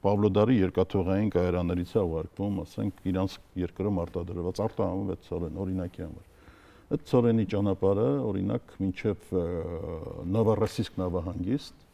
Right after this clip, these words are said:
երեք հազար չորս հարյուր կիլոմետր է այդ ճանապարհը, որտեղից հետո այդ ցորենը գնում է ինչ-որ այլ տեղ։ Ուրեմն, ա,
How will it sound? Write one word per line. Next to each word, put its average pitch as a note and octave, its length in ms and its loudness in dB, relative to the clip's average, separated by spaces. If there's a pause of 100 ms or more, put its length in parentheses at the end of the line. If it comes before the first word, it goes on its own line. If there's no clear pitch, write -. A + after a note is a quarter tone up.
(200)
երեք B2+ 320 2
հազար G#2 240 2
չորս - 260 -2
հարյուր G#2 200 2
կիլոմետր F2 420 -4
է E2 40 -2
այդ - 120 -8
ճանապարհը, - 400 -10 (1040)
որտեղից G2 440 4
հետո D2+ 220 -2
այդ C#2+ 100 -6
ցորենը G2 380 -4
գնում F2+ 240 -2
է E2 60 -6
ինչ-որ F#2+ 260 -12
այլ - 160 -12
տեղ։ - 160 -20 (560)
Ուրեմն, - 240 0 (140)
ա, C3 160 0